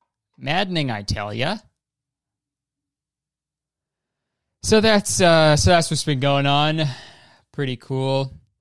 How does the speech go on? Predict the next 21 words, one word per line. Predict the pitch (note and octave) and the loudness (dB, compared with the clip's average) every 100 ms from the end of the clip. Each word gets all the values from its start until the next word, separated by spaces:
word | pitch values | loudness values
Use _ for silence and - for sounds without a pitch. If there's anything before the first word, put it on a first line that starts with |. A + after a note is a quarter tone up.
| _ | _
you | B2 | -10
know. | A#2+ A2+ A2+ _ _ _ _ _ _ _ _ _ _ _ _ _ _ _ _ _ _ _ _ _ _ _ _ _ - | -6 -6 -8 _ _ _ _ _ _ _ _ _ _ _ _ _ _ _ _ _ _ _ _ _ _ _ _ _ -6
Haven't | C3+ B2+ | -4 -4
seen, | A#2+ C#3 B2+ B2 | -6 -4 -2 -2
uh, | B2 B2 A#2 - _ _ _ _ _ _ | -4 -6 -8 -12 _ _ _ _ _ _
haven't | C#3+ C3+ | -8 -6
been | B2+ | -4
able | B2+ A#2+ | -4 -4
to | |
hang | A#2+ A#2+ | -6 -4
out | A#2 | -6
with | A#2 | -8
friends | - C3+ C3+ C3 | -8 -6 -6 -8
in | A#2+ | -10
a | |
wa-, | A2 A2 D3+ F#3 | -10 -10 -8 -8
in | D3+ | -8
a | C3 | -8
fucking | B2 - G#3+ - | -10 -10 -8 -8
long | B2+ A#2+ A#2 | -6 -8 -8
time. | B2 A#2 A#2 A#2 A#2+ | -8 -8 -8 -10 -14